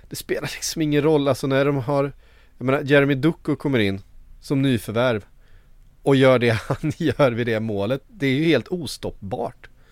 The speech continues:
Ehm, ja, de är, de är så bra, Manchester City, så att det, det,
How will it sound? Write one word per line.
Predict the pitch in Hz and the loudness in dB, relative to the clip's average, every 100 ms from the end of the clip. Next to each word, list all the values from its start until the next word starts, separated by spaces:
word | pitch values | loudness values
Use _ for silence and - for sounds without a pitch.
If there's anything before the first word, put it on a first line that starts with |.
| - - - _ - | -20 -20 -20 _ -10
Ehm, | 113 107 104 104 101 98 - - | -6 -4 -2 -2 -4 -8 -14 -10
ja, | 117 117 | -2 0
de | 113 | 2
är, | 120 | 0
de | 127 123 | -2 0
är | 135 | 0
så | 127 127 | 0 -4
bra, | 110 127 107 - - - - | 0 0 -2 -8 -20 -20 -8
Manchester | 110 120 - | -4 -4 -4
City, | 104 - 98 | -8 -8 -10
så | 101 | -8
att | 92 | -8
det, | 104 95 95 92 | -8 -6 -6 -6
det, | 98 98 98 98 | -6 -6 -6 -8